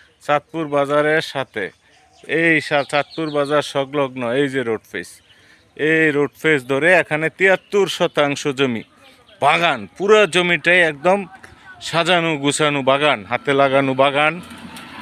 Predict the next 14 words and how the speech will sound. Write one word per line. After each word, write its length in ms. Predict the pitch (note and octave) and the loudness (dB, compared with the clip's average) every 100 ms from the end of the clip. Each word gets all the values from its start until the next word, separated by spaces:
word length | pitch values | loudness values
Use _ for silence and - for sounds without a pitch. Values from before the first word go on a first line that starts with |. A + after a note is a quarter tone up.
| - | -6
এই 320 | D3+ D#3+ E3 | 0 2 4
বাগান 480 | D3+ C#3+ D3 D#3 D#3 | 4 2 4 2 0
সহ 500 | D3 D3 B2+ C#3 A#2+ G2 G#2 - - - | 0 0 2 2 2 -2 -10 -14 -18 -12
এই 180 | - D3 | 0 0
তিয়াত্তর 520 | - E3 D3+ - D#3+ | 2 2 0 0 -4
শতাংশ 540 | D3+ D#3 C#3+ C#3 C3 - | -4 -2 0 -2 -2 -4
জমি 360 | C3 C#3+ C#3+ | -2 0 2
ইমার্জেন্সিতে 840 | A#2+ A#2 D3 C3+ C3+ B2+ C3+ B2 B2+ | 0 0 -2 -2 -4 -6 -8 -8 -8
বিক্রি 320 | B2+ - C3+ | -10 -8 -4
করা 240 | C3+ A#2+ | -2 -2
হবে। 240 | G#2 G#2+ F#2 _ - - _ _ _ | -4 -8 -12 _ -20 -20 _ _ _
কাগজপত্র 680 | C#3+ C#3+ D3 - D3 - D3 | -4 -2 -4 -2 -4 -2 -4
মালিকানা 560 | C#3 C#3+ C#3 C#3+ C#3+ C3+ | -2 -2 0 0 0 0
ভালো। 380 | A#2+ C#3 D#3 | -2 -2 -2